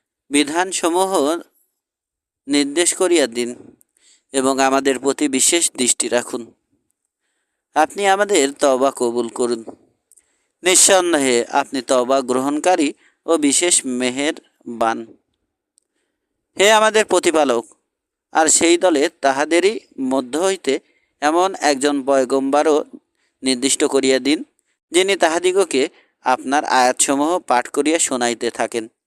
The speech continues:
এবং তাহাদিগকে আসমানি কিতাব এর বিষয়সমূহ ও হেক-,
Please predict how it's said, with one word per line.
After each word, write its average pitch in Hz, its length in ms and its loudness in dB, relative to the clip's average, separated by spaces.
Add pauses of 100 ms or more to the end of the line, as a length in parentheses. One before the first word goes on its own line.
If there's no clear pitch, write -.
(600)
এবং 202 300 2
তাহাদিগকে 175 760 2 (760)
আসমানি 135 420 -2
কিতাব 147 420 -2 (380)
এর 143 220 2
বিষয়সমূহ 175 840 0 (440)
ও 135 140 0 (360)
হেক-, 151 300 -2